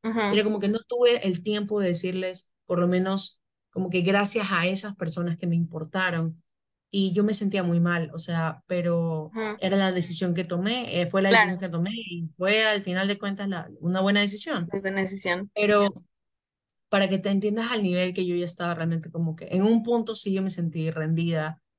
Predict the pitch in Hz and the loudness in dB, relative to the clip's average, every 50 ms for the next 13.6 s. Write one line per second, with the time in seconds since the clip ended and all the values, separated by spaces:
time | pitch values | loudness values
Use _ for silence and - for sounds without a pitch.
0 | _ _ _ _ _ - 220 208 208 208 196 196 196 185 175 185 202 226 233 233 | _ _ _ _ _ -6 -2 0 4 6 6 6 6 6 4 6 4 4 4 2
1 | 220 - - - - 208 202 196 196 196 190 - 180 180 - 180 175 170 - - | 0 0 -2 -2 -4 -2 -2 0 0 0 -2 -2 -4 -4 -2 -2 -2 -2 -2 -4
2 | 156 156 165 - _ _ _ _ - 175 180 180 180 180 185 196 190 - 202 196 | -4 -6 -8 -12 _ _ _ _ -2 2 4 4 4 4 2 0 0 2 2 4
3 | 202 202 196 190 208 233 269 262 - 302 285 285 214 180 170 165 170 170 165 160 | 4 4 2 2 0 0 0 0 -2 -2 -4 -4 -4 -2 -2 0 0 0 -2 -2
4 | 151 147 160 160 _ _ _ _ _ _ _ _ _ _ _ _ _ _ _ _ | -4 -6 -8 -10 _ _ _ _ _ _ _ _ _ _ _ _ _ _ _ _
5 | - 180 180 233 226 226 214 214 214 202 - 185 185 190 185 - 180 170 160 160 | -4 2 4 6 6 6 4 0 -2 -2 0 0 2 2 2 2 2 2 2 2
6 | 165 165 165 160 165 165 - - 156 151 147 143 147 147 151 160 160 160 _ _ | 2 2 2 2 0 0 0 -2 -2 -4 -2 -4 -2 -2 -2 -2 -4 -6 _ _
7 | _ _ _ _ _ _ _ _ _ _ - 220 208 220 214 208 214 180 170 165 | _ _ _ _ _ _ _ _ _ _ -4 -2 -2 0 0 0 0 2 2 2
8 | 160 156 151 151 165 - _ _ _ _ _ _ _ _ _ _ _ _ _ - | 2 2 0 -2 -6 -10 _ _ _ _ _ _ _ _ _ _ _ _ _ -12
9 | 175 165 160 165 165 - 185 175 - 165 170 170 165 160 156 160 156 151 147 143 | -12 -10 -10 -10 -12 -14 -18 -20 -20 -20 -20 -18 -20 -20 _ -20 -20 -20 _ _
10 | 156 165 170 170 175 190 202 - _ _ _ _ _ _ _ _ - 175 175 185 | -20 -20 -20 -20 -20 -20 -20 -20 _ _ _ _ _ _ _ _ 0 2 2 2
11 | 180 180 175 175 180 196 202 202 180 165 - - 165 165 175 196 208 208 214 226 | 2 2 2 4 4 4 4 4 4 2 2 2 2 2 2 2 0 0 -2 -4
12 | 226 - 233 233 - 196 - - 175 175 180 175 175 - 185 175 170 160 143 143 | -2 -2 -4 -4 -4 -4 -2 -2 0 -2 -2 -2 -4 -2 -2 0 0 0 0 0
13 | 165 165 160 160 156 - - - - - - | 0 0 2 0 0 -2 -4 -8 -10 -12 -16